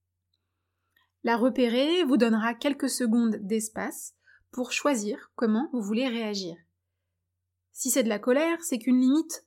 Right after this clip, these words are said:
ou quelque chose d'important pour vous n'est pas respecté. Vous pouvez vous poser la question de cette chose qui pour vous n'est pas respectée.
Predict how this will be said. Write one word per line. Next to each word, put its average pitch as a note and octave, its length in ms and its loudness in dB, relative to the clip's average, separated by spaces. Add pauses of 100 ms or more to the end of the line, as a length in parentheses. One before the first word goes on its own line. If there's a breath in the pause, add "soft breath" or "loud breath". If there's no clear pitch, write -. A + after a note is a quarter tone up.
ou A3+ 60 -6
quelque C4 280 0
chose B3 200 -4
d'important B3+ 500 -2
pour B3 160 -4
vous C#4+ 160 0
n'est C4 120 2
pas B3+ 140 -4
respecté. A3+ 600 -6 (1300)
Vous G#3+ 80 -8
pouvez A3+ 220 -4
vous A3 120 -2
poser A#3 240 -2
la G#3 120 -2
question G#3 320 -8 (920)
de G3+ 180 -8
cette G3 260 -12
chose D4 420 -4
qui B3 200 -6
pour G#3 240 -10
vous A#3 140 -4
n'est A#3 120 -2
pas A3 140 -8
respectée. G#3+ 560 -10